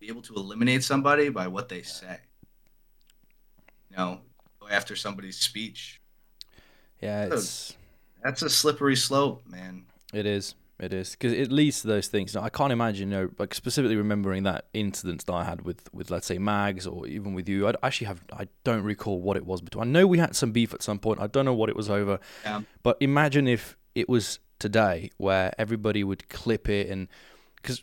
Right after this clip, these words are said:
Speaker 2: realistically
Speaker 1: Oh,
Speaker 2: speaking, you know, 'cause
Speaker 1: yeah.
Speaker 2: Twitch clips were sort of short. They were TikTok format, but they weren't quite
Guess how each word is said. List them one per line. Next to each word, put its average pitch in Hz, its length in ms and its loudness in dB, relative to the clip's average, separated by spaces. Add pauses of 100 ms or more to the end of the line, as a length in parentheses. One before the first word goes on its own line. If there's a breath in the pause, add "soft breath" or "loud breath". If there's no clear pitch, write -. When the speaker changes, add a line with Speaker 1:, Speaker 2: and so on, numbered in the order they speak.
(160)
Speaker 2:
realistically 147 360 6
Speaker 1:
Oh, 117 40 6
Speaker 2:
speaking, 98 240 2
you 123 60 6
know, 110 120 6
'cause 95 100 8
Speaker 1:
yeah. 92 100 6
Speaker 2:
Twitch 90 200 4
clips - 320 2
were 120 300 6
sort 110 240 0
of 90 100 -6
short. - 440 0
They - 120 -2
were 117 140 2
TikTok - 380 -4
format, 104 340 2
but 104 140 -4
they 123 80 6
weren't 135 360 4
quite 113 340 0